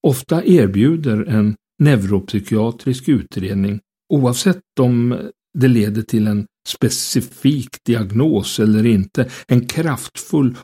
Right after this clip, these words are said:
och hoppingivande förklaringsmodell till de svårigheter man brottats med genom hela livet.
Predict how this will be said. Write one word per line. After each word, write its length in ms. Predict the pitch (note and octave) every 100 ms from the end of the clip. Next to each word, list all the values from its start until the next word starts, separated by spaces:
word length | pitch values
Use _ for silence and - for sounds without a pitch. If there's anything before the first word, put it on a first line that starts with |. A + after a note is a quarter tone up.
| -
och 100 | -
hoppingivande 1300 | - F3 D3+ - _ A#2 A2+ A2 D#3 D3+ B2 A2 A2
förklaringsmodell 1120 | A#2 - C#3 A2+ G#2 G#2 - A#2+ D3 C#3 A2 - - _
till 120 | D#3
de 180 | C3+ A#2
svårigheter 920 | - - D3+ D#3+ A#2 A2 A#2+ C3 - A2+
man 240 | A2+ A2+
brottats 680 | C3 C#3+ - - C3 C3 -
med 300 | A2+ G#2 G#2+
genom 280 | - A2 G#2+
hela 400 | - A2+ A2 A2+
livet. 440 | G#2+ B2 B2+ B2